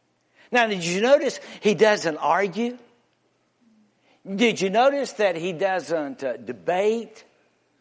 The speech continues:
He doesn't put up any excuse, but the Bible says, "So Abraham, as the Lord had spoken to him,"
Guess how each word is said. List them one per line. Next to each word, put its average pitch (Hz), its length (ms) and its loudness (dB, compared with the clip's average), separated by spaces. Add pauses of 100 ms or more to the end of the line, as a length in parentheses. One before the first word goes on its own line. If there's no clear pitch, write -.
(1800)
He 226 140 4
doesn't 240 460 2
put 226 180 6
up 196 200 2 (120)
any 285 340 4
excuse, 277 920 -2 (320)
but 208 140 4
the 202 80 6
Bible 233 460 6
says, 226 300 2 (120)
"So 190 480 4
Abraham, 165 960 4 (260)
as 208 300 4
the 175 100 2
Lord 247 760 8
had 165 300 2
spoken 294 880 4
to 277 80 6
him," 254 500 0